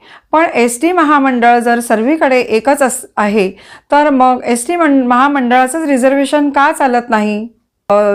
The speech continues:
वसई ते जळगाव मी पूर्ण प्रवास करत आहे, माझी बस फेल झालेली आहे, मी माझा अनुभव त्यांना सांगते आहे, तरीसुद्धा कंडक्टर मान्य करायला तयार नव्हते. त्यानंतर मी माझ्या पत्रकार असलेल्या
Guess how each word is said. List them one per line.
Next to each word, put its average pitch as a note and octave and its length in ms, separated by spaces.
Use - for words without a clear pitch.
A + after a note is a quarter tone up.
वसई D4+ 360
ते D#4+ 140
जळगाव A3 380
मी C#4+ 100
पूर्ण C4 340
प्रवास B3 420
करत B3+ 300
आहे, G#3 380
माझी G#3+ 300
बस A3+ 380
फेल B3+ 200
झालेली A3+ 320
आहे, G#3+ 260
मी A3 140
माझा A3 280
अनुभव G3+ 320
त्यांना A#3 300
सांगते G3+ 340
आहे, G3+ 300
तरीसुद्धा B3+ 480
कंडक्टर A3 600
मान्य G#3 340
करायला A#3 380
तयार G3+ 200
नव्हते. F#3 460
त्यानंतर B3 480
मी A3 140
माझ्या G3+ 420
पत्रकार A#3+ 580
असलेल्या G#3 500